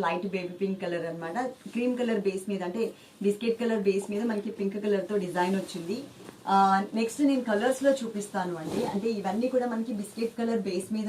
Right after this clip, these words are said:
వచ్చాయి కదా, నెక్స్ట్ నేను కలర్స్లో చూపిస్తాను. పైన బోర్డర్ మనకి పింక్ కలర్లో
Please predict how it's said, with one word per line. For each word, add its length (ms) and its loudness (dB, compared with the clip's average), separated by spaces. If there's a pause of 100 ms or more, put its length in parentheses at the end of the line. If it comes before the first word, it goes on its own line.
వచ్చాయి 320 -4
కదా, 120 -2 (100)
నెక్స్ట్ 240 -6
నేను 180 0
కలర్స్లో 380 0 (100)
చూపిస్తాను. 540 -6 (580)
పైన 220 6 (120)
బోర్డర్ 320 4
మనకి 320 2
పింక్ 200 -4 (100)
కలర్లో 320 0